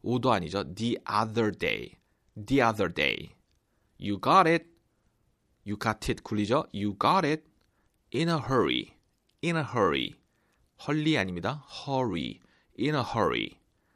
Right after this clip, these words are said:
I was taken aback. I was taken aback.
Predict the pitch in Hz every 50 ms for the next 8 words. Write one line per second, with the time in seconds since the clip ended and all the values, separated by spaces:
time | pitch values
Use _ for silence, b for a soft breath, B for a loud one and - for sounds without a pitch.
0 | _ _ _ _ _ _ _ _ - 110 113 120 131 143 139 - - - - 139
1 | 131 - - 131 123 117 101 92 - 117 110 95 - - - - - - _ _
2 | _ _ _ _ _ _ _ _ _ _ _ _ _ - 101 104 101 101 110 143
3 | 165 - - - - 139 131 131 - 120 87 - - 104 - 101 92 73 - -
4 | - -